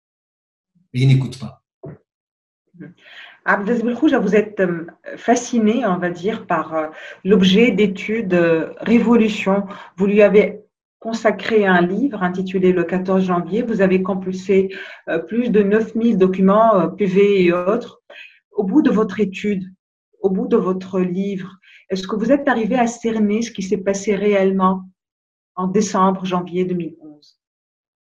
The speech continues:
Speaker 1: Euh, en, en grande, grande partie, oui. Il y a toujours, euh, une
Speaker 2: Était-ce
Speaker 1: part-
Speaker 2: une révolution, première question ?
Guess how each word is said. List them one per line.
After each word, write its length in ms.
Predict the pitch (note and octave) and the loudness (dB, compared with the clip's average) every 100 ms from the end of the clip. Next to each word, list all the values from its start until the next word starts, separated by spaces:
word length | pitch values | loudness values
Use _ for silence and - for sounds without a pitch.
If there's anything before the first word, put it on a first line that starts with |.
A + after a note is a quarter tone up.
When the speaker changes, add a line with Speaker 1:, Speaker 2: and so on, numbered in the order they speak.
| _ _ _ _ _ _ _ - _ _ C3 | _ _ _ _ _ _ _ -20 _ _ -4
Speaker 1:
Euh, 80 | C3 | -2
en, 420 | D3+ D3 C3+ - | 0 -2 -2 -6
en 120 | B2+ | -4
grande, 340 | B2+ F#3+ F#3+ C3 | -2 0 0 -2
grande 300 | - C#3 C3+ | -4 -4 -4
partie, 420 | A#2 - C#3 A2 | -10 -14 -8 -8
oui. 340 | F#2+ G2 F#2+ - - - | -6 -10 -10 -16 -20 -20
Il 80 | A#2 | -12
y 20 | |
a 40 | A#2 | -8
toujours, 480 | A#2 D3+ E3 A#2 | -6 -4 -4 -4
euh, 160 | G#2+ G2 F#2+ F#2+ _ _ _ _ _ | -8 -10 -14 -16 _ _ _ _ _
une 100 | A3 | -2
Speaker 2:
Était-ce 320 | G3+ G3 C4 - | 0 2 0 0
Speaker 1:
part- 100 | A3+ | -2
Speaker 2:
une 40 | |
révolution, 680 | A#3+ G3+ C4+ C4+ - C#4+ G#3+ | 0 2 2 2 2 2 2
première 400 | F#3+ G3+ G3+ G3 | 0 -2 -2 -4
question ? 500 | - G3+ - G3 F#3+ | -6 -10 -10 -8 -8